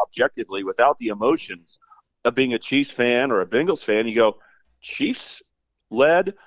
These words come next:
or were tied the whole game." Cincinnati never led in the game. So it was really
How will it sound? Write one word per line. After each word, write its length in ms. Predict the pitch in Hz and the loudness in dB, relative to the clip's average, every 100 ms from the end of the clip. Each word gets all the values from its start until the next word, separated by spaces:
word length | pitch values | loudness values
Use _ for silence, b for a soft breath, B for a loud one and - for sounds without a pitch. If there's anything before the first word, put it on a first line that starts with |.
| b - | b -4
or 140 | 123 | -2
were 100 | 120 | -2
tied 340 | - 151 175 131 | 2 2 2 0
the 100 | 120 | 2
whole 160 | 151 | 2
game." 260 | 151 170 120 | 2 -6 -6
Cincinnati 480 | 185 190 185 185 165 | -8 -6 -4 -4 -4
never 340 | 175 165 147 | -4 -4 -2
led 240 | 123 165 | 0 0
in 120 | 180 117 | -2 -8
the 80 | |
game. 360 | 87 85 76 - _ _ _ _ | -10 -12 -12 -16 _ _ _ _
So 180 | 131 151 | 2 4
it 80 | |
was 180 | 196 139 | 2 0
really 500 | 120 151 170 165 151 | -2 0 0 -2 -4